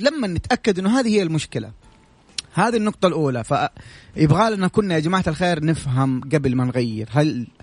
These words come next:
يحتاج أغير هذه القطعة وليش؟ أفهم، بعدين أروح مع الغيار وحدفع فلوس وأنا مطمن. الآن هو بيقول غير كل شيء وما زالت الحرارة مرتفعة. طبعًا نحن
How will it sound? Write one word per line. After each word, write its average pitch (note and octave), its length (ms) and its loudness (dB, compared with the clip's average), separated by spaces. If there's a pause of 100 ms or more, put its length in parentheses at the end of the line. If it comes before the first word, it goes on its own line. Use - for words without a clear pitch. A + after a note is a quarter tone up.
(220)
يحتاج C3+ 500 0
أغير C#3 320 0
هذه C#3+ 80 2
القطعة D3 340 0
وليش؟ E3+ 440 0 (500)
أفهم، G3 500 2
بعدين F3 380 0
أروح D3 300 0
مع A#2+ 140 -2
الغيار D3+ 460 0
وحدفع C3 400 -4
فلوس D3+ 320 -2
وأنا D#3 140 0
مطمن. A2 440 -6 (680)
الآن A#3+ 280 2
هو A#3+ 160 4
بيقول A3+ 260 0
غير A#3+ 280 2
كل B3 200 -2
شيء C4 140 2
وما A3 140 2
زالت G3+ 320 0
الحرارة E3+ 400 0
مرتفعة. C3 480 -4
طبعًا G3 280 0
نحن G3+ 480 0